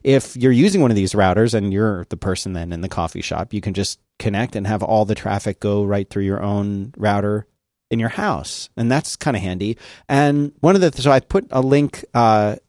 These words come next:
to how to do this with a Mac Mini that's by the Mac Mini Colo guys who are great. And I've got, I actually have a mini, a mini at Mac Mini Colo. And I do this with it all the time. And what's great is, like,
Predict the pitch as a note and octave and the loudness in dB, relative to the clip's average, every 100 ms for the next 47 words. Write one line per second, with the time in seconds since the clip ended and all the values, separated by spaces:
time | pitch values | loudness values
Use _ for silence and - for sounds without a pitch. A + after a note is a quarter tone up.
0 | _ _ _ - C3 B2 A2+ - D3 C3 | _ _ _ -4 2 4 4 2 2 2
1 | G2 B2 B2+ - A2 A2 G2+ G#2+ A#2 G#2+ | 0 0 0 -2 -4 -4 -2 -2 -2 -2
2 | - _ - A#2 G3+ D3 D2+ G2 _ _ | -8 _ -4 0 2 0 -4 -10 _ _
3 | _ _ _ _ _ _ - A#2+ B2 - | _ _ _ _ _ _ -8 0 0 0
4 | B2+ B2+ A#2 B2+ C3 A#2 G#2 - C3 G2+ | 0 0 4 2 2 0 0 2 2 2
5 | F2+ D#2+ F2+ - G2 F#2+ G2+ F2+ G2 F#2 | 0 -2 -4 -2 0 0 -2 -2 -2 -2
6 | F#2+ F#2+ F2+ G2 - A2+ A#2 A2+ - G#2+ | -2 -6 -4 -6 -2 0 2 0 -2 -2
7 | A2+ G#2 G2 G2+ G#2+ A2 A2 B2 A#2 - | -2 -2 -2 -4 -4 0 2 4 2 -2
8 | - _ - D#3 B2+ A#2 A2+ G2+ F#2+ G2 | -20 _ -2 0 0 -2 -2 -4 -2 -2
9 | F#2 F#2 G2 - _ _ - B2 B2 B2+ | 0 -2 -4 -8 _ _ -2 2 4 2
10 | C3+ D#3 D#3+ - - D3 D3+ C3 C3 B2 | 4 2 2 -2 -2 0 2 2 0 -2
11 | A3 A3 G#2 G#2+ G2+ - D#3 A3+ C3 B2 | -2 -2 -2 -2 -4 -4 -2 0 -2 -4
12 | A#2 A#2 - | -2 -2 -4